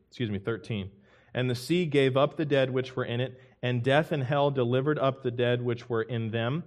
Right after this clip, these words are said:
and they were judged every man according to their works, and death and hell were cast into the lake of fire." Now hold your spot here for a second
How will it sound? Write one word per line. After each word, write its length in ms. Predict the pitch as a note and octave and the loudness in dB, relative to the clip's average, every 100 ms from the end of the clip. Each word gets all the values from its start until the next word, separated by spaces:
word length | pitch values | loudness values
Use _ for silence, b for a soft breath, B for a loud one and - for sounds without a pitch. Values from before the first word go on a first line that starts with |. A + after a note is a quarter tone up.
| b b b | b b b
and 160 | A#2+ A#2+ | -2 2
they 100 | A#2+ | 2
were 160 | A#2 | 0
judged 420 | A2 C3 C#3 D3 | -2 2 2 2
every 180 | C3 B2 | -2 0
man 200 | A#2+ A#2+ | 0 -2
according 360 | A2+ - B2 A#2 | -2 -2 -2 -2
to 120 | B2 | -4
their 160 | A2+ A2 | -2 0
works, 360 | A2+ D#3 E3+ - | 0 0 -2 -6
and 160 | A#2 | -4
death 240 | A2 D3 D3 | 2 2 2
and 100 | B2+ | -2
hell 300 | B2+ D3+ D3+ | 2 4 4
were 100 | A#2 | 0
cast 380 | - D#3 E3 F3+ | 2 2 2 -2
into 160 | E3+ | -2
the 80 | F3+ | 2
lake 220 | E3+ D#3+ | 2 2
of 80 | E3+ | 0
fire." 260 | - B2 A2 | 2 2 2
Now 140 | A2 | 0
hold 220 | B2+ C#3+ | 2 2
your 100 | E3 | 0
spot 320 | - E3+ D#3 | 0 2 2
here 120 | E3 D3+ | 0 -2
for 200 | E3+ E3+ | 0 -2
a 40 | |
second 400 | - A#2+ B2+ B2 | 0 -2 -2 -8